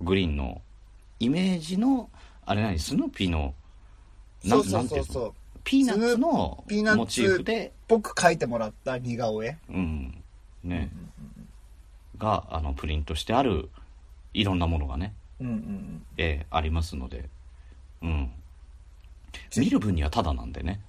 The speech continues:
Speaker 2: そうそうそうそうそうそう。
Speaker 1: うん。
Speaker 2: いや、めっちゃクオリティ高いっすよ、あれ。
Speaker 1: ね。いや、
Speaker 2: うん。
Speaker 1: うん。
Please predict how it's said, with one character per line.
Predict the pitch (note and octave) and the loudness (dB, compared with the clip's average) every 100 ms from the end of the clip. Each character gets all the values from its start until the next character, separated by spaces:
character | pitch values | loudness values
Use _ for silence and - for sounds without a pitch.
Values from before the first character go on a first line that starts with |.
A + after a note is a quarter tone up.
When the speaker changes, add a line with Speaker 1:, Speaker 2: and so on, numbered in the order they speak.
| - | -8
Speaker 2:
そ | - F3+ | 0 0
う | |
そ | E3 D#3 | 0 -4
う | |
そ | C#3 C3 | -2 -4
う | |
そ | A2 B2 | -2 -4
う | |
そ | A#2 A#2 | -4 -8
う | |
そ | G#2+ | -2
う。 | F#2+ | 2
Speaker 1:
う | |
ん。 | E2+ D2 | 2 0
Speaker 2:
い | G2+ | -2
や、 | |
め | C3 D#3 | -2 -2
っ | |
ち | - G3+ | 4 4
ゃ | - - - | 4 -8 -4
ク | - | 6
オ | F#3+ | 6
リ | F#3 | 6
テ | F#3+ | 0
ィ | |
高 | E3 - E3+ | -2 2 2
い | D#3+ | 0
っ | |
す | - | -2
よ、 | G#2+ | -4
あ | - | -4
れ。 | - - - - - E4+ C#4+ C4+ - | -6 -16 -4 -2 8 8 10 6 6
Speaker 1:
ね。 | B2 C#3 C3+ - - - - | 4 4 2 -6 -18 -10 2
い | |
や、 | C#3 | 2
Speaker 2:
う | E2+ C#3+ | 4 2
ん。 | C#3 C3 - - | 0 -2 -8 -4
Speaker 1:
う | |
ん。 | G#2 F2 | -2 0